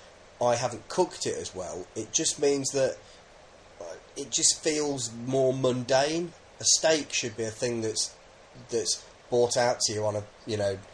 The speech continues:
on a flaming chariot that is kind of lowered down onto your plate with, by cherubs, rather than just kind of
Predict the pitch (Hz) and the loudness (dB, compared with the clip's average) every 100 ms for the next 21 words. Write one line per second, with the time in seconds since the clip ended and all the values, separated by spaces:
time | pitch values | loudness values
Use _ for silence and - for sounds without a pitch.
0 | - - - 104 - - 131 117 113 110 | -20 -18 -8 -8 -6 0 4 4 4 0
1 | 110 - 120 110 95 90 - 110 95 - | 2 4 4 2 0 -4 -6 -4 -4 -4
2 | 104 104 - 110 107 117 120 117 110 107 | -4 -4 -2 -2 0 6 8 8 4 0
3 | 120 117 113 104 104 107 104 98 - - | 2 2 2 0 -4 -4 -6 -8 -18 -14
4 | - 117 110 101 104 - - - 117 101 | 0 2 2 -4 -12 -16 -20 -6 -4 2
5 | - 131 120 95 92 - - - - - | 2 2 0 -2 -6 -10 -10 -20 -20 -20
6 | - - 131 123 123 120 120 117 123 - | -18 2 6 6 6 6 6 4 0 4
7 | 120 113 113 - | 6 6 4 0